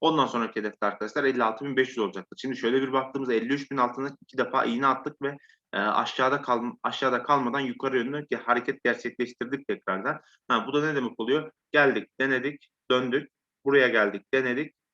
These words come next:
Tekrardan yukarı yönlü dönme potansiyelimiz var. Yani bundan sonraki hedefimiz arkadaşlar, takip edeceğimiz lokasyon aslında elli altı bin beş yüz olacak tekrardan.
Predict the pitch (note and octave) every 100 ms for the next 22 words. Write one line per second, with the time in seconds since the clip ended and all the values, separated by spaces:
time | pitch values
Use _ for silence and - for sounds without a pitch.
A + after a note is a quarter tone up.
0 | - B2 - G#2 G#2+ C3+ B2 - B2+ A2
1 | C3 C3 A#2 B2 B2 - - G#2+ - A2+
2 | D3 C3 G#2+ A#2 C3 A2+ B2 C#3 C#3+ C3
3 | A2+ - G#2 B2 C3+ B2 G#2+ G2+ G#2 G2+
4 | F#2+ - A2 A#2+ B2 G2+ F#2 F2+ B2+ A#2+
5 | - A#2 G#2 A#2+ C3+ C#3 - _ _ -
6 | A#2+ B2+ B2 B2 C#3 D3 C3+ C#3+ C3+ A#2+
7 | G2+ G#2 - G2+ - G2+ C3